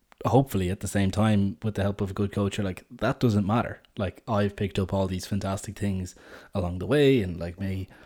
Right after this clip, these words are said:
feel better about how I look and how I feel. I have energy, my health has improved, I found this new social circle that doesn't revolve around the consumption of alcohol. Life is good." And if I'm not, uh, doing junior Euros like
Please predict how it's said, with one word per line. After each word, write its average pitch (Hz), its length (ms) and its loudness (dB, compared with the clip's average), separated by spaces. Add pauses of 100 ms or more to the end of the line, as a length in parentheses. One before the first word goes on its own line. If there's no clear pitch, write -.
(260)
feel 107 500 0
better 104 420 4
about 101 360 -4
how 98 200 -2
I 95 80 0
look 120 260 -2
and 95 80 -4
how 92 160 -6
I 92 60 -6
feel. 110 480 -2 (280)
I 101 80 -2
have 95 120 0
energy, 110 540 4
my 92 140 0
health 110 240 -2
has 104 120 -6
improved, 98 500 -2
I - 40 -8
found 92 240 -6
this 90 160 -10
new 87 120 -6
social 113 380 0
circle 107 340 -2
that 98 100 -4
doesn't 98 240 2
revolve 95 360 0
around 87 340 -2 (240)
the - 60 -12
consumption - 440 -6
of 92 80 -4
alcohol. 104 480 0 (920)
Life 151 300 2
is 104 80 -2
good." 120 340 4
And 110 320 2
if 110 160 -4
I'm 104 140 2
not, 98 280 0 (420)
uh, 95 360 4 (160)
doing 101 260 8
junior 98 380 4
Euros 104 320 0
like 101 260 -2